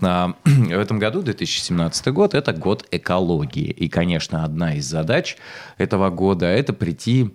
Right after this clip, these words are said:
к такому, к такому явлению, как раздельный мусор. Вот скажите, пожалуйста, планируется ли у вас какое-то, <clears throat> совместное, совместное, совместные акции с, э,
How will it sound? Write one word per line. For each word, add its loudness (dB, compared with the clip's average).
к -20
такому, -2
к -20
такому -2
явлению, 2
как -2
раздельный 2
мусор. 2
Вот -2
скажите, 2
пожалуйста, 2
планируется 2
ли 0
у 0
вас 0
какое-то, 0
<clears throat> 2
совместное, 0
совместное, 0
совместные 0
акции 0
с, 2
э, 2